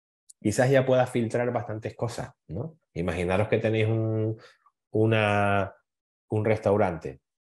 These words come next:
Pues a lo mejor simplemente eh, puede filtrar, eh, si has cambiado el horario, porque a veces los horarios en Google, en, no están actualizados porque no lo, no te has dado, o sea, por lo que sea, ¿no?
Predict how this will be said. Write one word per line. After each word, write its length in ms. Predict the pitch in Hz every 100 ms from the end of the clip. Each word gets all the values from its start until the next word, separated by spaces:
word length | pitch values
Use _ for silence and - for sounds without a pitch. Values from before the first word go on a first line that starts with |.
| _ _
Pues 360 | - 80 78 76
a 80 | 80
lo 60 |
mejor 300 | 80 78 98
simplemente 1120 | 110 175 151 117 107 104 95 92 90 87 - - _ -
eh, 640 | 92 90 85 82 80 76
puede 220 | 95 92
filtrar, 560 | 87 92 85 90 90 87
eh, 720 | 87 85 82 80 78 80 78
si 120 | - -
has 60 |
cambiado 360 | - 90 90 82
el 160 | 76
horario, 640 | 76 110 117 98 101 101 - _
porque 200 | 80 80
a 40 |
veces 340 | 85 - 87 90
los 140 | 87
horarios 440 | 87 85 90 90
en 120 | 92 87
Google, 400 | 90 87 87 82
en, 480 | 82 82 80 78 80 _ _
no 100 | -
están 200 | 90 92 85
actualizados 800 | 82 80 73 - 117 113 98 -
porque 260 | 82 82
no 140 | 80 82
lo, 140 | 80
no 160 | 82 80
te 80 | 80
has 60 |
dado, 180 | 87 80
o 280 | 60 - - -
sea, 180 | - -
por 140 | 76
lo 80 | 76
que 100 | 80
sea, 300 | - 90 73
¿no? 260 | 95 131